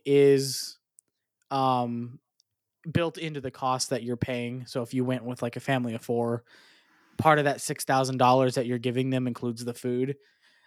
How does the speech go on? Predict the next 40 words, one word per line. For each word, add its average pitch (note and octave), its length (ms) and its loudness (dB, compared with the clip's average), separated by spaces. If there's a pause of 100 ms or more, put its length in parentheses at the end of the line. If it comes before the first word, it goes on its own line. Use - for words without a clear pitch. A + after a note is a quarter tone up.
(140)
There D3+ 160 8
is D3+ 140 8
also, C#3+ 340 6
like, C3 300 2
a, A2+ 400 0 (560)
like, - 140 -14
a A#2 80 -8
galactic A#2 560 -6
lounge B2 720 -2
or C3+ 100 0
whatever, B2+ 680 2 (160)
um, A#2+ 260 -4
that A2+ 140 -4
you B2 120 -2
can B2+ 180 -6
spend A#2+ 320 -4
part C3 220 2
of - 20 0
your B2 120 -2
time B2+ 280 -2
at, B2+ 200 -4 (360)
where B2+ 140 0
they A#2+ 140 -2
have, A2+ 260 -4
like, - 160 -18
cocktails D3+ 560 2
and D#3 160 -2
things. D#3+ 320 2
And C3 120 0
they C3 140 4
did B2+ 240 2
say C3 220 0
that A#2+ 160 -2
if - 180 -10
you, B2 300 -2 (880)
if D3 200 -2
you C#3+ 160 -2
chose C#3 440 4
to C#3 180 -2
order B2+ 640 0